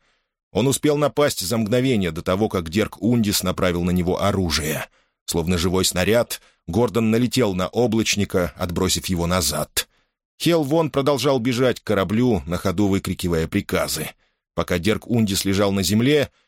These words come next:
Гордон схватил Лиану за руку и вместе с ней метнулся под защиту джунглей.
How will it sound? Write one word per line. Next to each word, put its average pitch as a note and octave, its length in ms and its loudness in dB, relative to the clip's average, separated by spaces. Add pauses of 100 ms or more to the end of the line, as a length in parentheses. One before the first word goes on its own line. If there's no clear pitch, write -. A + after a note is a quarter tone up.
(140)
Гордон A#2+ 380 0
схватил B2+ 460 0
Лиану F#2+ 360 2
за B2 240 2
руку G2 400 -4
и F#2+ 120 -4
вместе G2 320 0
с - 100 -4
ней G2 180 2
метнулся F#2+ 520 0
под E2 160 -4
защиту E2+ 440 -2
джунглей. D#2+ 680 -2